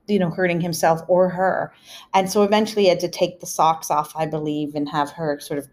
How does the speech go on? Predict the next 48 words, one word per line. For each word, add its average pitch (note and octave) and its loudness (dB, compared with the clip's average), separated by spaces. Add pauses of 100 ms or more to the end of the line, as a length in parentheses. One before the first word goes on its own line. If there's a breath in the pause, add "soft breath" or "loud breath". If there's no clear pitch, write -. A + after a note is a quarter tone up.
(140)
grabbed, C#3 2
get - 0
some D3 -8
traction, C#3 -2
and C3+ -2
then C3 -2
he C3 2
pulled C#3 -2
her B2+ 2
up. - -2 (640 loud breath)
And, C#3+ 4
uh, C3+ 4
but - 2
they F3+ 6
thought G3+ 4
it - 2
was E3+ -2
so, D#3+ 2
so D#3+ 0
funny. C#3+ 0
And F3+ 2
it, - -2
actually, F#3+ 4
I F#3 8
remember E3+ 2
lying D#3 -2
in D3+ -2
bed D3 -2
thinking, D3 -2 (460 loud breath)
"What A#3 -2
are B3 0
those E3 0
two - -4
up - -4
to?" - -6
and E3 0
laughing F3+ 0 (460 soft breath)
at C#3 2 (120)
how F3 2
hard F3+ 4
they E3 8
were D3+ 2
laughing. B2 -10
It - -12
was D3 -12
making D3 -4
me C3+ -8
laugh. - -16